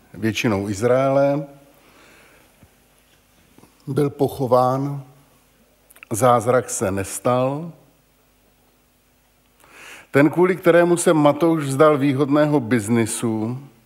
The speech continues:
kvůli kterému Petr a Jan opustili rybářskou živnost,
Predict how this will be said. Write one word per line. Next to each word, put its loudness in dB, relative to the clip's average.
kvůli 0
kterému 2
Petr 0
a 2
Jan 0
opustili -4
rybářskou -2
živnost, -6